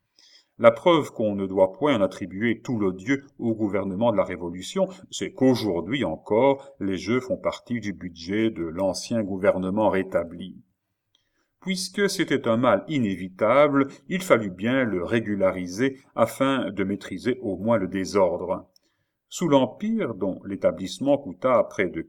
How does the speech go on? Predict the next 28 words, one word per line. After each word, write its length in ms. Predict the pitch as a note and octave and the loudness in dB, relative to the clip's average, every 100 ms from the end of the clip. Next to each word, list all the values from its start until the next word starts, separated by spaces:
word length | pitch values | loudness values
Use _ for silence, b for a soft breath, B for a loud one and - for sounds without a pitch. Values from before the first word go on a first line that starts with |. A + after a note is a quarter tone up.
| _ | _
quatre 380 | - - - G2 | 0 0 -2 -6
cents 280 | - F2 F2 | -4 -6 -4
millions, 420 | G#2 B2 F#3+ A3+ | -6 -6 -4 -4
puisqu'il 480 | - A2+ _ G#2+ F#2+ | -4 -12 _ -16 -10
y 80 | |
eut 200 | G2+ A2 | -4 -4
trente 340 | - - B2+ - | -2 0 0 0
maisons 420 | G2 G2 G2+ A2+ | -4 -2 -2 -2
à 100 | G2+ | -2
équiper 560 | F#2+ F#2 G#2 - A#2 G#2+ | -4 -6 -12 -6 -4 -2
en 160 | G2 F2 | -4 -4
majesté 640 | F2+ - G2 - - - | -4 -4 -10 -10 -12 -10
et 100 | F#2+ F2+ | -6 -6
en 120 | F#2 | -2
altesse, 580 | G2+ - F#3 F#3+ - F#3 - B B B - | -2 -2 -4 -4 -8 -12 -16 B B B -6
il 100 | G#3 | -4
fallut 340 | - F3+ A3 | 6 6 8
organiser 460 | F#3 C#3+ D3 C#3+ C#3 | 6 6 6 4 2
les 160 | A#2+ | 0
jeux 280 | G#2+ C#3+ F#3 | 0 -2 -4
sur 280 | F3 B2 A#2 | -4 -4 -2
une 220 | C#3+ A2 | -2 -6
plus 260 | - D3+ C#3 | -8 -2 0
grande 300 | A2+ A#2 G#2 | 4 4 4
échelle, 580 | G#2 - - F2 D#2 E2 | -2 -2 0 0 -4 -8
car 240 | - F2+ F2 | -2 0 0
leurs 180 | G2 | -4
produits 500 | - F2 F2 G#2 C#3+ | -6 -10 -8 -6 -6